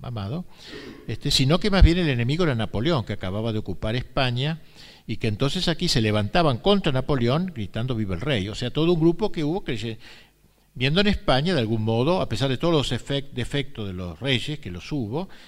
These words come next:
y que le fue enajenando el amor del pueblo, por ejemplo, la expulsión de los jesuitas fue una cosa que enajenó mucho al pueblo, sucedida en mi-, a fin de la época de la Revolución Francesa, este, sin embargo, digo, en la revolución había un grupo co-, encabezado por Saavedra,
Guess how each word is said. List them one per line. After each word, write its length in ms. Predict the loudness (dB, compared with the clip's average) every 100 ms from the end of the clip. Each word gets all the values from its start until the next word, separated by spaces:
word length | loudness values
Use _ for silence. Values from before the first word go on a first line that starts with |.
| -14
y 80 | -8
que 100 | -4
le 120 | -4
fue 180 | -2 -2
enajenando 580 | 0 -2 -2 -2 -2 -4
el 80 |
amor 240 | -2 -2 -2
del 160 | -2
pueblo, 500 | -2 0 0 0 -4 -6 -16 -20
por 120 | -12 -10
ejemplo, 180 | -6
la 60 | -6
expulsión 320 | -6 -6 -4
de 40 | -4
los 120 | -4
jesuitas 600 | -6 -6 -6 -4 -6 -6
fue 140 | -6
una 200 | -6 -6
cosa 260 | -6 -8 -6
que 80 | -8
enajenó 400 | -8 -6 -6 -4
mucho 220 | -2 -2
al 100 | 0
pueblo, 360 | 2 4 2 -2 -6 -10
sucedida 460 | -6 -4 -2 0
en 80 | 0
mi-, 180 | -2 -4
a 80 | 0
fin 200 | 0 0
de 240 | -6 -10 -16 -20 _ -12
la 80 | -10
época 220 | -6 -6
de 20 |
la 40 |
Revolución 260 | -6 -6 -6
Francesa, 580 | -4 -4 -4 -4 -4 -8 -10 -20 -20 -20 -16 -8
este, 240 | -4 -2
sin 140 | 2
embargo, 340 | 4 4 6 6
digo, 240 | 6 4
en 60 | 4
la 80 | 2
revolución 480 | 0 -2 -2 0
había 220 | 0 0 -2
un 60 |
grupo 380 | 0 -2 -2 -6
co-, 120 | -4
encabezado 560 | -6 -4 -4 -2 -2 -2
por 140 | -2
Saavedra, 600 | 2 4 4 2 0 -4